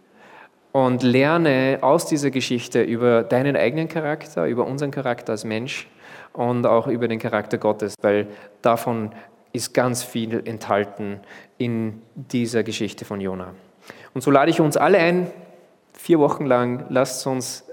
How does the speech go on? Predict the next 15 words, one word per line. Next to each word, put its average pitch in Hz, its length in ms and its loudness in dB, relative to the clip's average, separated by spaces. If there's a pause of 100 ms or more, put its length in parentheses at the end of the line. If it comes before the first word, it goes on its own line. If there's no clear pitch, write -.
äh, 117 380 2
Kapitel - 380 -4
für - 160 -2
Kapitel, 139 420 0
es 120 120 -2
sind 117 120 -6
vier 139 160 -4
Kapitel, 120 540 -2
jede 120 240 0
Woche 110 220 -2
wird 110 100 -2
ein 110 120 -8
Kapitel 104 320 -4
behandelt, 101 540 -4 (600)
ähm, 107 400 -2